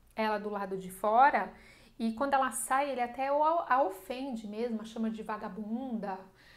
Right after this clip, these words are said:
né? E a Marina fala, "Ó, aqui acabou, eu não quero que você me procure, eu não quero que você fale mais o meu nome, que você diga o meu nome, que você pense em mim", tal, tal. Só que, gente,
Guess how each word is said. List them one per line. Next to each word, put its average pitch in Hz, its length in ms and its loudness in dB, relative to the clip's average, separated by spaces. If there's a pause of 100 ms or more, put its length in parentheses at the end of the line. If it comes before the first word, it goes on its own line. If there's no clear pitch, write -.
(260)
né? 226 220 -6
E 240 100 -6
a 226 100 -2
Marina 240 340 -4
fala, 254 320 -2
"Ó, 277 40 4
aqui 302 420 -8 (540)
acabou, 247 560 -2
eu 262 80 0
não 247 80 -10
quero 254 200 -8
que - 100 -14
você 226 240 -10
me 233 100 -8
procure, 226 480 -8
eu 240 60 -10
não 226 80 -8
quero 240 220 -8
que 240 140 -20
você 226 240 -8
fale 240 300 -10 (480)
mais 254 360 0
o 254 40 -8
meu 240 160 -6
nome, 233 380 -2
que 226 120 -12
você 226 300 -8
diga 233 240 -8
o 247 40 -4
meu 226 120 -2
nome, 233 340 -2
que 226 80 -10
você - 120 -14
pense 240 420 -8
em 233 40 -2
mim", 240 380 0
tal, 254 240 -2
tal. - 300 -6 (960)
Só 330 240 6
que, 240 140 -6
gente, 208 400 -16